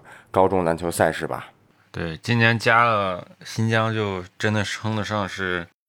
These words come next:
Speaker 2: 全国性的比赛吧。但是新疆它是外卡，能够，
Speaker 1: 嗯。
Speaker 2: 如果能在常规这种选拔阶段能把新疆啊、西藏啊这些球队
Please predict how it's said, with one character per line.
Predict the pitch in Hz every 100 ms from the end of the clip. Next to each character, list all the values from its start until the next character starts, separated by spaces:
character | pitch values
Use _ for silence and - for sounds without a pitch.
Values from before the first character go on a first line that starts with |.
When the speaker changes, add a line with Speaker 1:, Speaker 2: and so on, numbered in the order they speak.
| -
Speaker 2:
全 | - 101 107
国 | 107
性 | 110 117
的 | 95
比 | 80
赛 | 104 95
吧。 | 85 90
但 | - 101
是 | 95 - _
新 | - - 113
疆 | 113 113
它 | 113
是 | 110 110
外 | 127 107
卡， | - - - - _ - -
能 | 87 92 95 120
够， | 120 107
Speaker 1:
嗯。 | 104
Speaker 2:
如 | 143
果 | 127
能 | 110
在 | 131 135 117 _ _
常 | - 92 107
规 | 123 139 147 143 - _ _ _ _
这 | 110
种 | 98 90
选 | 87 95 82
拔 | 80 85 92 95 -
阶 | 104
段 | 101 98 87
能 | 90 101
把 | 82 78
新 | - 92
疆 | 90 90
啊、 | 87 82
西 | - - 95
藏 | 95
啊 | 87 80 78 78 - - - - -
这 |
些 | 87 87
球 | 85 - 78
队 | 82 80 73